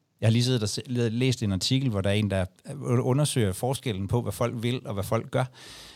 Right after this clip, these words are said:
øh, i den her sammenhæng. Øh, artiklen, den hedder sådan noget med for, øh, for, for træt og for travl til at... Too, too tired and too busy to care. Øhm, jeg tror, hvis vi, hvis, hvis vi tager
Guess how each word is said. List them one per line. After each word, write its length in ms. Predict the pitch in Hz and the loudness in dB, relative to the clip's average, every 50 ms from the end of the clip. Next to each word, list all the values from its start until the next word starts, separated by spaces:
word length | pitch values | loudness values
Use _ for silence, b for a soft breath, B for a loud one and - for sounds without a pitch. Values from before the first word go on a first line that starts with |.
| B B - | B B 2
øh, 280 | 120 113 104 101 101 107 | 4 4 6 4 2 0
i 60 | 120 | 0
den 220 | 113 104 123 117 123 | 2 2 2 4 4
her 160 | 123 120 110 | 4 4 4
sammenhæng. 480 | - - 117 131 139 135 127 113 113 - _ - | 2 2 2 2 4 2 2 0 -2 -6 _ -4
Øh, 280 | - 117 110 104 101 104 | 0 2 4 4 4 2
artiklen, 340 | 107 95 - 147 131 131 117 | 0 0 0 0 0 0 0
den 120 | 117 113 | 2 2
hedder 160 | 110 135 123 | 2 2 2
sådan 120 | 110 - 127 | 2 2 2
noget 200 | 123 123 131 127 | 2 4 4 4
med 220 | 120 110 98 92 | 4 4 2 0
for, 380 | - - - - 123 107 101 98 | -2 -4 -2 2 2 4 4 2
øh, 300 | 92 95 95 92 90 92 120 | 2 0 0 -2 -2 -4 -6
for, 180 | - - 110 104 - - | -6 -6 -6 -6 -6 -6
for 100 | - 120 | -6 -6
træt 280 | 107 - - - 151 165 | -6 -4 -4 -2 -2 -2
og 60 | 151 | -2
for 120 | - - | -4 -4
travl 540 | 120 - - - 143 147 139 110 95 87 82 80 - - | -4 -4 -4 0 0 2 2 2 2 0 -4 -8 -10 -8
til 160 | - - 127 | -4 -2 0
at... 260 | 113 98 95 90 85 82 - - _ _ _ _ _ _ - | 0 0 0 0 -2 -4 -8 -14 _ _ _ _ _ _ -6
Too, 160 | - 170 175 180 180 | -2 -2 0 0 0
too 160 | - - 180 | 0 0 0
tired 640 | 175 180 - - 139 135 139 147 151 151 147 147 - | 0 0 -2 0 2 2 4 4 2 2 0 -2 -4
and 360 | - 120 107 107 107 104 110 - _ _ _ - | -2 0 0 2 0 0 -2 -6 _ _ _ -2
too 140 | - 135 135 | 0 0 0
busy 360 | 127 - 131 131 135 - 139 | 0 0 0 0 0 0 -2
to 200 | 131 - - 110 | -4 -4 -6 -8
care. 380 | - - 110 101 101 113 120 110 - _ B B B B B B B B B B B B B - | -6 -4 -4 -2 -2 -2 -2 -4 -6 _ B B B B B B B B B B B B B 2
Øhm, 680 | 123 117 110 104 92 87 82 80 78 76 73 73 69 - B B B B B B B B | 4 6 6 6 6 4 2 0 -2 -2 -4 -6 -10 -12 B B B B B B B B
jeg 140 | 131 139 143 | 2 2 2
tror, 240 | - - 165 160 | 2 2 4 4
hvis 240 | 139 117 117 107 - | 4 4 2 0 2
vi, 240 | 113 110 101 90 87 - _ _ _ _ _ _ - | 0 0 0 0 -4 -10 _ _ _ _ _ _ -4
hvis, 180 | 120 113 107 | -2 -2 0
hvis 220 | - 120 113 - - | 0 0 0 0 -2
vi 60 | 113 | -4
tager 320 | - - - 104 95 90 | -2 -2 0 0 0 0